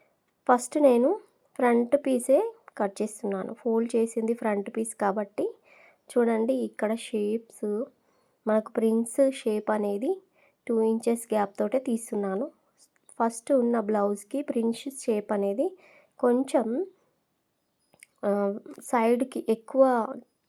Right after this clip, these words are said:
వెడల్పు తీసుకుందనమాట. So ఒక హాఫ్ ఇంచ్ తగ్గేసి ప్రిన్స్ షేప్ అనేది నేనైతే తీసుకుంటున్నాను. So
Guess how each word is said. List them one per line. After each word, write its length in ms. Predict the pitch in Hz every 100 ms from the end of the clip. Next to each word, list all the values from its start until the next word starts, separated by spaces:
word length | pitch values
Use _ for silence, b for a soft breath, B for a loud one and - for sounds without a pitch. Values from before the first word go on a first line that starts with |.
| 226
వెడల్పు 340 | 226 220 220 226
తీసుకుందనమాట. 800 | 220 214 - 214 202 196 202 196 277 - b b b b -
So 80 | - 247 - _ _ _ -
ఒక 140 | 220 254 240
హాఫ్ 260 | 226 233 285
ఇంచ్ 160 | 269 269 233
తగ్గేసి 460 | 202 220 240 240 349 -
ప్రిన్స్ 300 | 233 226 247 -
షేప్ 240 | 208 202 202
అనేది 280 | 208 240 320
నేనైతే 420 | 240 208 208 294 392 _ _ _ _ _ _ _ _
తీసుకుంటున్నాను. 840 | 233 214 - 208 208 220 208 214 302 _ _
So 80 | -